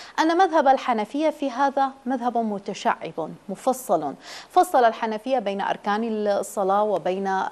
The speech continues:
الأركان الواجبات السنن. آه، قسموا إذن الصلاة إلى أركان، واجبات، سنن. فرقوا بين الركن والواجب. كل من الركن والواجب، آه، ضروري، آه، ولكن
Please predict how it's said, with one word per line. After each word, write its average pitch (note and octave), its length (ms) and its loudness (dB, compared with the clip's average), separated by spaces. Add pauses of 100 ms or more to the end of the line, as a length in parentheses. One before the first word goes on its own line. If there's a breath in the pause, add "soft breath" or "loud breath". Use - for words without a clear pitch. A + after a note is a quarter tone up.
الأركان F3+ 840 0
الواجبات F3 1200 2 (320)
السنن. F#3+ 540 0 (460 loud breath)
آه، F#3+ 120 4
قسموا A3 480 2
إذن G3 340 -4
الصلاة G3 460 4
إلى F#3+ 240 -2
أركان، A3 760 0
واجبات، F3 800 2
سنن. C4+ 440 2 (400 loud breath)
فرقوا G4+ 420 4
بين D4 240 4
الركن D4 340 0
والواجب. C4+ 520 4 (400 loud breath)
كل F#4 180 6
من E4+ 140 4
الركن B3+ 360 4
والواجب، A#3+ 560 4 (160)
آه، A#3+ 720 -2
ضروري، G#3+ 560 2 (400 loud breath)
آه، G3 680 2
ولكن G#3+ 540 2